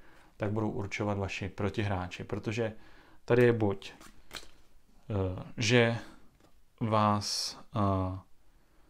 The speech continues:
ta potvora kousne, anebo teďka na vás zaútočí. Ne, tohle je kousnutí a tohle teďka si nejsem jistý na ten název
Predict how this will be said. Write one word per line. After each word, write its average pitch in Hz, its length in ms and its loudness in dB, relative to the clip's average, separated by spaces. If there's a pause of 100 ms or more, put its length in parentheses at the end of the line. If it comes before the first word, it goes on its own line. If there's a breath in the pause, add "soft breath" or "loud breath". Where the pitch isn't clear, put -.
(180 soft breath)
ta 110 100 2
potvora 113 520 4 (420 soft breath)
kousne, 143 720 2 (1080 soft breath)
anebo 104 720 2 (140)
teďka 104 300 -8
na 101 100 0
vás 98 360 -4
zaútočí. 113 1000 -6
Ne, 101 200 -6
tohle 113 200 -4
je 107 40 -4
kousnutí 117 680 -6
a 117 80 -8
tohle 110 220 0
teďka 110 260 -4
si - 160 -4
nejsem 117 420 -2
jistý 117 460 0 (1200 loud breath)
na 120 120 6
ten 120 180 4
název 113 800 4